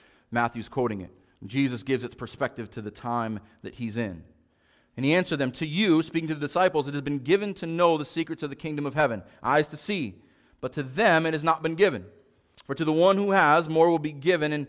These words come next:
he will have an abundance. But from the one who has not, even what he has will be taken away. This is why I speak to them in parables. Because seeing they do not see, and hearing they do not hear, nor do they understand."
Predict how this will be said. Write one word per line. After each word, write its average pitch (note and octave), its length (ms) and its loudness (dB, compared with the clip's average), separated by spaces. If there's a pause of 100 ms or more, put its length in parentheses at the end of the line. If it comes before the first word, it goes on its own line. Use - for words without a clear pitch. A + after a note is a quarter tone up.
(240)
he F3+ 140 -4
will E3 80 2
have D3+ 240 4
an C#3+ 60 0
abundance. C#3 680 -2 (180)
But B2+ 120 -8
from D3+ 120 -2
the D3+ 60 2
one D#3 120 2
who D3+ 120 0
has D3 360 -2
not, A2 360 -6 (180)
even E3 380 -6
what D3+ 160 0
he C#3+ 220 -8
has C3+ 300 0
will B2 100 -6
be A#2+ 120 -6
taken A#2+ 260 -8
away. A2+ 420 -4 (360)
This F#3 380 0
is A#2 120 -6
why G2+ 300 0
I A#2+ 40 0
speak B2+ 280 -10
to A#2+ 60 -14
them B2 140 -4
in B2+ 60 -8
parables. D3 640 0 (400)
Because D#3 260 -2
seeing G#3+ 320 2
they F3+ 120 2
do E3+ 100 -2
not F3 220 2
see, A2+ 480 -6 (320)
and D3+ 100 0
hearing G#3 280 2
they F3+ 120 4
do F3+ 180 0
not E3+ 240 4
hear, D3 460 0 (220)
nor E3+ 260 6
do E3+ 60 0
they E3 160 2
understand." C#3+ 760 -4